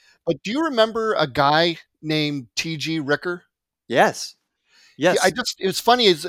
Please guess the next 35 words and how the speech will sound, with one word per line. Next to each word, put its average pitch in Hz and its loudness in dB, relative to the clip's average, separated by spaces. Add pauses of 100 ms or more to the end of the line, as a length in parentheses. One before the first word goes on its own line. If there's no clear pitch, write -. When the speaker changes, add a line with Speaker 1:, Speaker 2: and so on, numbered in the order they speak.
(120)
Speaker 1:
he 160 -4
came 208 0
to 220 0
my 165 4
mind 156 2
because, 143 -2
uh, 131 2
he 135 -4
was, 151 -4
he 135 -6
was, 139 -6
he 139 -8
was 151 -2
a 139 -8
great 160 2
guy. 127 6
I 117 2
liked 135 2
him. 127 -6
He 127 -10
was - -10 (320)
super 190 0
duper 135 -4
patient. 127 -2 (560)
Um, 139 -2
one 170 0
time 180 4
he 147 -4
took 165 -4
an 143 -2 (120)
eight-hour 151 4
phone 151 -2
call 113 -4
on 120 -8
HyperCard. 117 -4